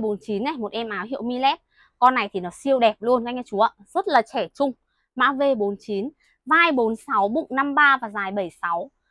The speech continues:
Vai bốn sáu, bụng năm ba và dài bảy sáu nhá. Nền của nó sẽ là màu rêu này và sẽ có kẻ đây, kẻ xanh, kẻ cam, kẻ trắng các anh các chú ạ.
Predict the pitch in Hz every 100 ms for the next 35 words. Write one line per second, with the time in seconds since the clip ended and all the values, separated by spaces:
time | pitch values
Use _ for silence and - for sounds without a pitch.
0 | _ _ 254 330 370 381 285 240 254 -
1 | 262 226 220 311 - 269 311 277 294 302
2 | 302 302 277 226 214 214 214 170 - 185
3 | 190 269 - _ _ - 254 247 202 175
4 | - 294 294 240 202 233 269 233 185 _
5 | - 202 - - 214 - 277 165 208 240
6 | _ _ _ 202 175 254 254 254 202 -
7 | 233 247 247 - _ _ 185 - 190 180
8 | 226 269 269 190 220